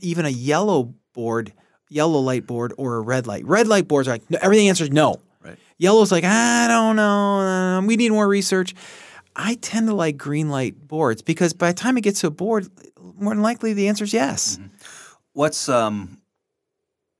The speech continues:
Speaker 2: what are some of the good things in ministry and your job?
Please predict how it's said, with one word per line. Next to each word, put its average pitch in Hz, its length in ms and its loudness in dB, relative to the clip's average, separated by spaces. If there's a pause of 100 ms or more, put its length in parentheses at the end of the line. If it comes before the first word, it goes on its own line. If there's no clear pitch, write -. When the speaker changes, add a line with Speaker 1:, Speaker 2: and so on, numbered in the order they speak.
(340)
Speaker 2:
what 156 120 -10
are 180 60 -10
some 170 180 -10
of 101 80 -8
the - 20 -20
good 90 140 -10
things - 440 -20 (300)
in - 60 -20
ministry 82 380 -20 (680)
and 92 120 -14
your 82 100 -14
job? - 320 -18